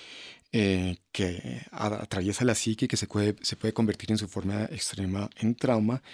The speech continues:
Una, una afectación de tipo moral y simbólico, en donde el, en donde el individuo es vulnerado en lo más profundo de lo que es él y de lo que es, constituye, y una,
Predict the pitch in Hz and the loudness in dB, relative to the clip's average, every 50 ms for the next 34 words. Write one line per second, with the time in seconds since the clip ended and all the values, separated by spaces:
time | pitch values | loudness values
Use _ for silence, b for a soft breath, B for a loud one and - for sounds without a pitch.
0 | B B B B B B B B B _ - 123 123 127 131 135 139 139 139 127 | B B B B B B B B B _ 4 6 8 8 8 8 8 8 6 6
1 | 110 107 127 123 127 131 - 143 - - 107 - 117 107 120 117 - 120 - 143 | 4 4 4 4 4 4 4 2 2 2 2 4 4 4 4 4 2 2 4 4
2 | 135 127 110 104 107 110 120 127 - - 123 113 101 92 98 101 101 107 131 - | 6 6 6 6 6 6 4 2 2 4 4 4 4 4 4 2 2 0 0 0
3 | - 147 143 131 120 110 104 101 95 92 - - 110 101 101 98 98 92 92 101 | 0 2 4 4 4 4 4 4 2 0 0 0 2 2 2 2 2 2 2 2
4 | 98 95 95 - - 110 - - - - 110 107 98 98 95 101 107 110 113 117 | 2 0 -2 -4 -8 -10 -10 -12 -4 0 2 2 4 4 4 4 6 6 6 6
5 | 113 104 104 131 139 123 110 101 92 98 104 117 135 147 143 127 104 95 98 101 | 4 2 4 6 6 6 6 4 4 2 2 2 4 4 2 2 2 0 0 -2
6 | 98 - - 113 - - 113 107 104 113 110 104 98 - - - 98 95 95 98 | -2 -4 -8 -8 -2 0 0 2 2 2 2 2 0 -4 -4 -4 -4 -4 -2 0
7 | - - 131 131 127 127 127 120 B B B B B B B - 117 117 104 101 | 2 4 6 6 6 6 6 4 B B B B B B B 0 2 2 4 4
8 | - 123 110 - - _ - - 135 113 - - 151 - - 127 120 113 135 135 | 2 0 0 0 -4 _ 0 2 2 2 2 0 0 2 2 4 4 4 4 2
9 | B B B B B B B B B _ - 120 113 113 120 120 120 120 123 123 | B B B B B B B B B _ 0 2 4 6 6 6 6 6 6 4
10 | 120 113 101 | 4 4 2